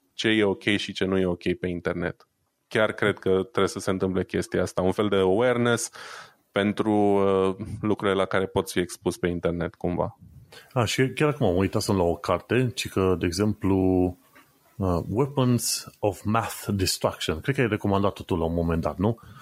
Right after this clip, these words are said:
Speaker 2: How Big Data Increases Inequality and Threatens
Speaker 1: Nu mai țin
Speaker 2: Democracy.
Speaker 1: minte.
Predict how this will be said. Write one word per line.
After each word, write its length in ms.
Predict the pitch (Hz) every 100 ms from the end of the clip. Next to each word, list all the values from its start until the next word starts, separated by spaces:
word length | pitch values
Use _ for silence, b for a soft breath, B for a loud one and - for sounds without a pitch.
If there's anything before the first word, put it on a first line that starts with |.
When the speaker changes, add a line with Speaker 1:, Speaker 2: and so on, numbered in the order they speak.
| B
Speaker 2:
How 160 | - 104
Big 200 | 123 104
Data 260 | 107 101
Increases 460 | 95 - 110 - -
Inequality 600 | 95 90 - 101 90 92
and 140 | 85
Threatens 400 | - 101 - 85
Speaker 1:
Nu 160 | - 92
mai 160 | 90 87
țin 180 | -
Speaker 2:
Democracy. 60 | 90
Speaker 1:
minte. 300 | 87 - -